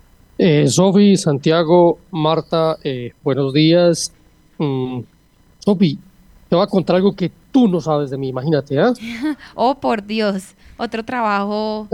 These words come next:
Speaker 1: <laughs>
Speaker 2: antes de ser editor.
Speaker 1: <laughs> Soy un gran, eh, aficionado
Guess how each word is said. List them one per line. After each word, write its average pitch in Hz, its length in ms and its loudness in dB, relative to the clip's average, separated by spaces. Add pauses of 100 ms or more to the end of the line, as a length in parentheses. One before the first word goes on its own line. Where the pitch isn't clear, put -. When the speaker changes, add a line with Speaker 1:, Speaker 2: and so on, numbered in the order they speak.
Speaker 1:
<laughs> - 140 0
Speaker 2:
antes 254 360 -2
de 226 100 -4
ser 214 140 -4
editor. 226 280 -4
Speaker 1:
<laughs> 240 1600 -4
Soy 196 220 4
un 208 120 6
gran, 180 400 2 (220)
eh, 165 440 -4
aficionado 143 920 -2